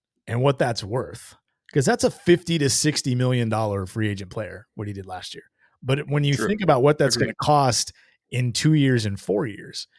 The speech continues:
Speaker 1: I mean, that's pretty huge. That's, that's pretty huge. And, and that's just on the field. You know, I,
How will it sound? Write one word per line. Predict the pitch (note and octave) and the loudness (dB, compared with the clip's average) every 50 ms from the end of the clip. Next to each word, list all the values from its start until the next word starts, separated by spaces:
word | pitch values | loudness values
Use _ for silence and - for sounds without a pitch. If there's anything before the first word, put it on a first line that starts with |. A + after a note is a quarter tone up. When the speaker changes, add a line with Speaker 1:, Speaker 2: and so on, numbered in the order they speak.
| _ _ _ _ _ _ | _ _ _ _ _ _
Speaker 1:
I | - | -4
mean, | A2 C#3+ | -2 0
that's | F3+ G#3 G3+ | 0 0 0
pretty | - G3+ C#3+ A#2+ | 0 0 0 2
huge. | A2 B2+ B2 G2 E2 E2+ - - - - _ _ _ _ _ - | 2 2 2 0 -2 -6 -10 -12 -12 -14 _ _ _ _ _ -4
That's, | C#3 - - - - - | -4 -4 -4 -6 -8 -6
that's | A#2 B2+ B2+ - | -6 -6 -4 -4
pretty | - E3+ C3+ A#2+ | -4 -2 -2 0
huge. | A2 A2 G2+ F2 D#2+ - - - _ _ _ _ _ _ _ _ _ - | -2 -2 -4 -4 -8 -10 -12 -12 _ _ _ _ _ _ _ _ _ -10
And, | A#2 A2+ A#2 A2+ A#2 A2+ A2+ A2+ A2 G2 - _ _ _ _ _ _ _ _ _ | -8 -6 -4 -4 -4 -4 -4 -4 -6 -8 -10 _ _ _ _ _ _ _ _ _
and | - A#2+ B2+ | -4 0 0
that's | C#3+ E3+ D#3+ - | 2 0 0 0
just | - E3+ D#3+ - - - | 2 2 2 2 0 -2
on | - B2+ D3+ C#3+ | -4 -4 -2 0
the | C3+ C3 | -2 -2
field. | - - B2+ C3 B2+ B2 A#2 A2+ G2+ B2 | -2 0 2 4 4 4 4 2 0 -4
You | A#2+ A2 | -6 -4
know, | A#2 A2+ G#2+ | -4 -4 -4
I, | A2 A2+ - - A2 | -4 -6 -6 -8 -8